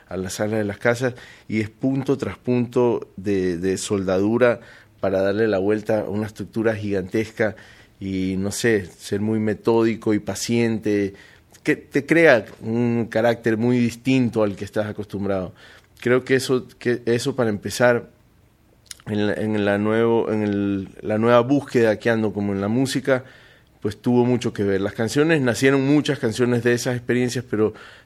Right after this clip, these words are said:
de ahí como estoy viendo la música hoy en día, desde donde se le está dando pies a esto nuevo que estoy haciendo, pues estoy trabajando un disco nuevo, eh, que viene de la electrónica, que viene un poco de, de, de esa música industrial, ¿no? Digamos,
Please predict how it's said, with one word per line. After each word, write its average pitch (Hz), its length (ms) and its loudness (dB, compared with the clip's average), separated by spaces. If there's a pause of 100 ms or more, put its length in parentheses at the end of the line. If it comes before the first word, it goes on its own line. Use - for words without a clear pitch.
de 123 100 2
ahí 120 120 4
como 147 240 0
estoy 143 240 0
viendo 143 300 2
la 127 100 4
música 123 560 2
hoy 117 300 2
en 113 140 0
día, 123 500 4 (160)
desde 107 580 0
donde 110 280 0
se 113 120 -2
le 104 60 0
está 117 200 -2
dando 117 300 0
pies 123 340 2
a 107 80 -2
esto 107 280 -4
nuevo 110 360 -2
que 104 80 -6
estoy 110 220 0
haciendo, 120 300 0
pues 101 120 -2
estoy 107 160 -6
trabajando 107 380 -2
un 107 100 -2
disco 113 260 -4
nuevo, 120 380 0 (640)
eh, 98 640 0 (300)
que 131 140 4
viene 135 240 4
de 143 100 4
la 127 120 4
electrónica, 117 720 2
que 110 120 -4
viene 123 200 2
un 127 100 -2
poco 131 320 2
de, 113 200 2
de, 98 400 0
de - 460 -12
esa 113 200 -4
música 120 380 -2
industrial, 113 960 2
¿no? 107 200 0
Digamos, 104 400 0